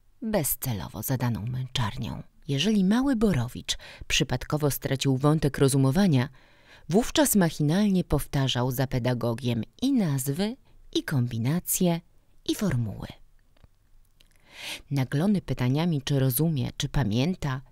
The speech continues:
czy wie dobrze, odpowiadał twierdząco, a na zagadnienia bezpośrednie odpowiadał zgadując. Trawiały się dnie, że lekcje arytmetyki były dla niego od A do Z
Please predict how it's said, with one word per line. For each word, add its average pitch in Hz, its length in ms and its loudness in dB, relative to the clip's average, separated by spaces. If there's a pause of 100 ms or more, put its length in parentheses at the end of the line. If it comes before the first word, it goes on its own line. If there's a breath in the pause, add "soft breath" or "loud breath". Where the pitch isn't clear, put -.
czy 156 160 4
wie 131 180 4
dobrze, 160 500 2 (380 soft breath)
odpowiadał 160 640 2
twierdząco, 123 840 -2 (400 soft breath)
a 151 100 2
na 139 160 4
zagadnienia 139 720 2
bezpośrednie 170 840 2 (320 loud breath)
odpowiadał 135 760 0 (180)
zgadując. - 840 -2 (760)
Trawiały 131 520 -2
się 135 160 -4
dnie, 123 380 -4 (360 soft breath)
że 156 260 2
lekcje 165 500 -2
arytmetyki 131 800 -4 (300 loud breath)
były 277 360 2
dla 170 200 0
niego 156 460 -2
od - 260 -8 (100)
A 269 180 0
do 151 240 -2
Z 139 400 -4